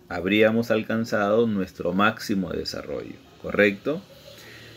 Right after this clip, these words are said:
Aunque esta no fue única y uniforme, la gran extensión del continente asiático hizo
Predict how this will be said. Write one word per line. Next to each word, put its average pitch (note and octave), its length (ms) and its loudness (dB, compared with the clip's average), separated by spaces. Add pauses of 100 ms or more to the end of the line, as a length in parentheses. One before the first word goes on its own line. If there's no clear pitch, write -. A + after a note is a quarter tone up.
(280)
Aunque A2+ 500 6
esta C#3 520 0
no A#2+ 240 2
fue B2+ 360 0
única D3+ 640 -2
y G2+ 160 2
uniforme, F#2 680 -2 (440)
la G2 220 6
gran B2 280 4
extensión A#2+ 680 0
del A#2 160 0
continente G2 640 0
asiático B2+ 840 0
hizo C3+ 520 4